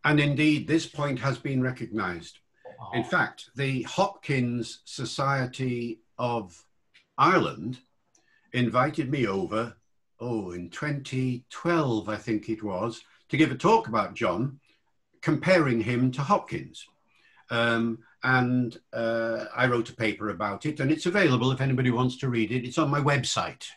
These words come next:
Speaker 1: uh, david crystal dot com. You can read it there. Um, and the discussion was entirely about the parallels that you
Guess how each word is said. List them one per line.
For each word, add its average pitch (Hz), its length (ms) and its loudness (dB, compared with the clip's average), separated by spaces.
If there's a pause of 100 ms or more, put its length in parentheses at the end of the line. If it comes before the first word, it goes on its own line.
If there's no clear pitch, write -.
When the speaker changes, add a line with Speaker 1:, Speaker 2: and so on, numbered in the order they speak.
(120)
Speaker 1:
uh, 104 120 -16
david 113 280 -2
crystal 123 360 -6
dot - 260 -6
com. 104 320 -4
You 127 60 -10
can 113 180 -4
read 113 180 -2
it 107 120 -4
there. 92 280 -4 (720)
Um, 135 460 0 (640)
and 156 540 2 (580)
the 170 100 2
discussion 156 580 0
was 143 180 2
entirely 160 720 2
about 131 380 0
the 165 100 0
parallels 160 680 0
that 143 180 -4
you 139 260 -6